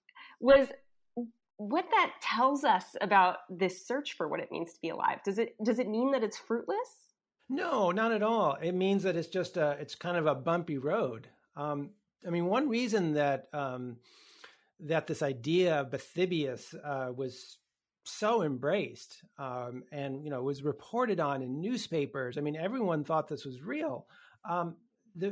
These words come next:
Speaker 2: the reason for it, in part, was that this was at the time where scientists were finally able to see inside of cells. And they could s-,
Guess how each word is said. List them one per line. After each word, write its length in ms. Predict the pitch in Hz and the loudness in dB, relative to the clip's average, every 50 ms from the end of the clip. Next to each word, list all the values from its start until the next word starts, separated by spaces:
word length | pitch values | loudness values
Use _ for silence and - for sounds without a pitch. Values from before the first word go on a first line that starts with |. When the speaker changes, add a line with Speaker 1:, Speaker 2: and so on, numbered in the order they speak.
| 175 | -2
Speaker 2:
the 100 | 170 196 | -2 -2
reason 520 | 196 226 262 269 247 262 247 220 208 202 - _ | 0 0 0 0 0 -2 -2 -2 -4 -8 -12 _
for 240 | - - 196 180 180 | -2 2 2 4 4
it, 80 | 180 | 4
in 120 | 175 170 165 | 2 0 -2
part, 400 | - - 233 254 269 240 208 165 | -2 0 0 0 0 0 -2 -2
was 240 | 160 165 143 131 | -2 -2 -2 -2
that 320 | 139 160 156 151 151 147 - | -2 0 2 2 2 0 -2
this 160 | 180 - - | -6 -8 -8
was 140 | 254 208 196 | -4 0 0
at 160 | 185 170 175 | 0 0 -2
the 60 | - | -6
time 440 | - - - - 214 220 226 208 190 | -12 -12 -4 0 2 2 4 2 2
where 100 | 156 151 | 0 -2
scientists 440 | 143 - 170 175 185 151 127 - - | -2 -2 -2 -2 -2 -2 -6 -6 -6
were 80 | 147 | -6
finally 500 | - - - 160 175 196 208 202 190 170 | -6 -6 -4 -2 0 2 2 2 2 0
able 240 | 151 160 165 160 165 | 0 -2 -2 -2 -2
to 80 | 151 143 | -4 -4
see 340 | - - - 175 175 175 151 | -8 -4 -2 0 0 2 0
inside 480 | 151 156 147 - 151 143 147 151 143 | 0 -2 -2 -2 -2 0 0 0 0
of 80 | 139 120 | -2 -4
cells. 680 | - - - 151 147 131 113 123 - - - - - _ _ _ _ _ _ _ _ _ _ _ _ _ _ _ - | -6 -6 -4 -2 -2 -2 -2 -4 -8 -14 -18 -20 -20 _ _ _ _ _ _ _ _ _ _ _ _ _ _ _ -8
And 140 | 160 165 | -4 -2
they 80 | 175 156 | -2 0
could 140 | 156 170 139 | 0 -2 -4
s-, 280 | - - - - - | -6 -10 -18 -20 -20